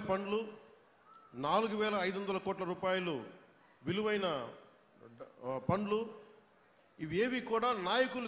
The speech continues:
తీర్మానం చేసినవి కాదు, ఒక తెలుగుదేశమో, ఒక జనసేననో, లేదంటే భారతీయ జనతా పార్టీ, ఎన్డీఏ కూటమి నాయకులు చేసింది కాదు. ప్రజలు వారి పంచాయతీల కోసం, వారి గ్రామాల కోసం <coughs> వాళ్ళు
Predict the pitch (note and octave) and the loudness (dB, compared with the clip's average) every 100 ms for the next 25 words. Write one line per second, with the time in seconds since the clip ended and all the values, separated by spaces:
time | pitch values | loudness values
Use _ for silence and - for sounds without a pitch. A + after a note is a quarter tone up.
0 | G#3+ G#3+ G#3 G3+ F#3+ F#3+ - F3+ D#3 B2+ | -2 0 0 0 0 -2 -2 -2 -2 -4
1 | - - - - E3 - F3 G#3+ G#3+ G#3+ | -8 -16 -16 -10 -6 -2 -2 0 0 0
2 | A3 A3 A3 - - - - _ _ _ | 0 -2 -2 -6 -20 -20 -20 _ _ _
3 | _ - E3+ C#3+ E3+ A3 G#3+ G#3+ G3+ G3 | _ -8 -6 0 0 2 2 2 2 0
4 | G3+ G#3 - - - - - C#3+ E3+ G3 | -2 -6 -12 -20 -20 -20 -8 -4 -2 -2
5 | F#3+ D3 D#3+ F#3+ G3+ E3+ F#3 F#3 F#3 F3+ | -2 0 2 2 2 0 0 0 0 0
6 | F3 F#3 F3+ F#3+ G#3 G3+ G3 G3 F#3+ F#3 | -2 0 -2 -2 -2 -2 -2 -2 -4 -2
7 | E3+ F#3+ G#3 G#3 G3 F#3+ F#3 D#3 B2 G#2 | 0 0 -2 -4 -4 -4 -4 -4 -6 -8
8 | - - _ _ - - _ E3+ F#3 B3+ | -14 -20 _ _ -20 -20 _ 0 4 4
9 | B3+ B3 A3 - - D#3+ G#3 A#3 A3+ - | 4 2 0 -8 -2 4 4 4 0 -4
10 | F#3 G3+ A#3 A#3+ A#3 A3+ G#3 G3 F#3+ F#3+ | -4 -2 2 2 2 -2 -2 -2 -2 -4
11 | A#2 - - - - - - A2+ F3+ G#3+ | -4 -10 -20 -20 -20 -20 -8 0 2 2
12 | E3+ F#3+ G#3+ A3 G#3+ G#3 F#3 F3+ D#3+ G#2 | 2 2 4 4 4 2 2 2 -2 -4
13 | - - - - - - _ - - - | -14 -20 -20 -20 -20 -20 _ -2 -2 -2
14 | - - D3+ G3 | -8 -12 -2 0